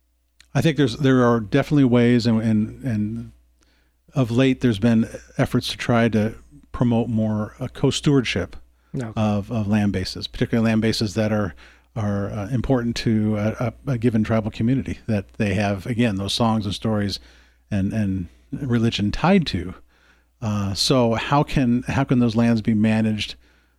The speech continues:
Speaker 1: uh, cooperatively together in a way that
Speaker 2: Mm-hmm.
Speaker 1: benefits the sovereign status of the tribe and the independence it, it needs, but also the, the, uh, support of that land base to,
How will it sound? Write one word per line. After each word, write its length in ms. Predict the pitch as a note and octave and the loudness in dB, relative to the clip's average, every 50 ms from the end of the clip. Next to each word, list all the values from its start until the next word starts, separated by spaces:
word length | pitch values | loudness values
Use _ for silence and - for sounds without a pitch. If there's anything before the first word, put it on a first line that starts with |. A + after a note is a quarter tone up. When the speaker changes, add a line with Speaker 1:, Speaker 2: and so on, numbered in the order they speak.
| _ _ - | _ _ -6
Speaker 1:
uh, 140 | G2+ G2 F#2 | -6 -6 -6
cooperatively 920 | - - A#2+ A#2+ A#2+ C3 C#3 - A2+ G#2+ G2+ F2+ G2 G2 F#2+ F#2 F#2+ - | -4 -2 2 4 4 4 4 2 0 0 -2 -2 -2 -2 -2 -2 -2 -4
together 540 | - G2+ G2+ G#2+ G#2 G#2 F#2 G2 F#2+ F#2 F#2 | -6 -4 -2 -2 0 0 -2 -2 -4 -4 -4
in 180 | G2+ B2+ A2+ A2 | -4 -4 -4 -4
a 40 | G#2 | -2
way 240 | G2 G2+ G2+ G2+ | -2 -2 -4 -4
that 220 | F#2+ F#2+ F#2+ F#2+ - | -4 -6 -8 -8 -10
Speaker 2:
Mm-hmm. 540 | - - _ _ _ _ _ _ - B2+ A2+ | -14 -18 _ _ _ _ _ _ -8 -4 -2
Speaker 1:
benefits 600 | B2 A2+ A2 - - A#2 G#2+ - - - - - - _ _ _ _ _ _ _ _ _ _ _ _ - | 0 0 0 0 -2 -4 -4 -4 -4 -8 -8 -10 -16 _ _ _ _ _ _ _ _ _ _ _ _ -6
the 100 | A2 - | -4 -2
sovereign 360 | - - C3+ B2+ A#2+ A#2+ G2 | 2 2 4 4 4 2 0
status 340 | - A#2+ A2+ A2 A2 - - | 0 0 0 0 0 -2 -4
of 80 | G#2+ F2+ | -6 -8
the 80 | F#2 | -8
tribe 560 | - - - A#2+ A2+ G#2+ G2 G2 G2+ G#2+ F2+ - - - _ _ _ _ _ _ _ _ _ _ - | -6 -2 -2 0 0 0 0 -2 -4 -4 -8 -10 -12 -16 _ _ _ _ _ _ _ _ _ _ -2
and 120 | G#2+ G#2+ | 0 2
the 60 | A2+ A#2 | 2 2
independence 540 | A2 G2+ - - A#2+ A2 G#2 G2 - - F#2+ | 2 0 0 0 0 0 0 -2 -4 -6 -10
it, 80 | - - | -10 -8
it 160 | B2+ A#2+ A2+ | -8 -6 -4
needs, 320 | A#2+ A#2+ B2 B2 A#2 G2+ | 0 2 2 2 2 0
but 100 | F#2 A#2 | 0 0
also 320 | A2+ A2 A2 - - A#2 G#2+ | 0 0 0 0 -2 -2 -2
the, 220 | G2+ G#2+ G2+ G#2 - - - - - _ _ _ _ _ - | -2 -2 -4 -6 -10 -20 -20 -20 -20 _ _ _ _ _ -8
the, 280 | G2+ G2+ G2+ G2 G2+ G2 | -4 -2 -2 0 0 -2
uh, 100 | G2 F#2+ | -2 -2
support 500 | - - C3 - - - A#2 A2 A2 A2+ | 0 0 -2 -2 0 0 0 0 0 -2
of 80 | G#2+ F#2 | -2 -2
that 160 | G2+ F#2+ F2+ G#2 | -2 -2 -2 -2
land 220 | G#2+ G#2+ G#2 G2+ | -2 -2 -2 -2
base 240 | G2 G2 F#2+ - - | -2 -4 -4 -6 -8
to, 240 | - - G2 F2 | -8 -8 -8 -8